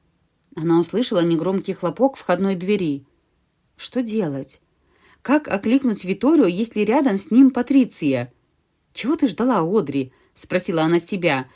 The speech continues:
"Что он будет уверять тебя в безграничной любви?" Нет, этого она не ждала. А если так, следовало помалкивать.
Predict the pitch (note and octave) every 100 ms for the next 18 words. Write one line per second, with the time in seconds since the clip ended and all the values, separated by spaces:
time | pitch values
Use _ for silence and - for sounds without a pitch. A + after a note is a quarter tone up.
0 | _ - - G3 - C#4 C4 F#3 C#4 A#3+
1 | - F#3+ G3+ A#3+ C#4 A3 G3+ C4 G#3+ G3+
2 | F#3+ G3 A#3 D4 C4+ G#3+ F#3 E3 G#3 E4+
3 | - _ _ _ _ _ _ D3+ E3+ E3
4 | F#3+ G3+ _ _ _ _ _ D#3+ G#3+ B3+
5 | F#3 F3 E3 D#3 C#3+ C#3+ C#3 D#3 G#3 -
6 | _ _ _ _ _ _ _ - A#2+ E3
7 | E3 E3 E3+ D#3+ D#3 A#3+ - F3 D#3+ D#3+
8 | D#3 E3 D#3 F#3+ A3+ A3 F3 E3+